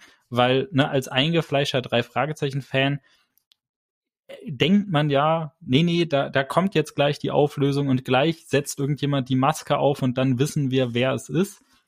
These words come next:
Und das kommt nicht. Das finde ich großartig. Also man lässt hier einfach mehr Platz für Fantasie, als das, als man das bei anderen Autoren gewohnt ist. Und dafür,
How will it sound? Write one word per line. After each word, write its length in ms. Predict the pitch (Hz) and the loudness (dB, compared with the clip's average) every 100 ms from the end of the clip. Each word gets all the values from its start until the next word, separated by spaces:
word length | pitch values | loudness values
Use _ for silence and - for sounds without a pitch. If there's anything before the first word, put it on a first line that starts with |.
| _ _ | _ _
Und 220 | 131 127 | -2 0
das 260 | 127 143 - | -2 -2 -6
kommt 340 | - 127 135 | -2 -2 -2
nicht. 300 | 120 101 - - | -8 -18 -20 -8
Das 220 | 123 - | -8 -4
finde 220 | 135 127 | 0 0
ich 120 | 117 | -2
großartig. 920 | - 107 117 127 - 110 98 - 104 - | -6 2 4 4 0 -10 -10 -10 -8 -4
Also 240 | 113 117 - - - _ | 0 -2 -4 -18 -20 _
man 160 | 117 117 | 2 4
lässt 280 | 143 - | 2 0
hier 120 | - 123 | -2 0
einfach 400 | 127 - 127 - | -2 -2 -4 0
mehr 560 | 117 131 156 165 165 _ - | 2 4 2 0 -4 _ -12
Platz 440 | - 131 147 - | -4 -4 -2 -6
für 400 | - 131 131 131 | -2 2 2 0
Fantasie, 800 | - - 131 127 113 117 165 233 - _ | -4 -4 -2 0 0 0 0 0 0 _
als 180 | 139 - | -6 -4
das, 200 | 135 - | -8 -4
als 200 | 135 - | -4 -2
man 120 | 139 | -4
das 140 | 127 | -2
bei 200 | - 117 | 0 0
anderen 300 | 123 180 185 - - - - | 0 0 -2 -6 -14 -14 -4
Autoren 500 | 151 - 151 156 135 | -2 0 0 0 0
gewohnt 480 | 127 120 143 160 | 0 2 2 2
ist. 400 | 196 139 - - _ _ _ _ _ _ _ - - | 0 -2 -2 -10 _ _ _ _ _ _ _ -20 2
Und 380 | 131 135 - - | 4 4 0 -6
dafür, 760 | 117 113 139 - 127 123 120 | -4 -2 -2 -2 2 4 2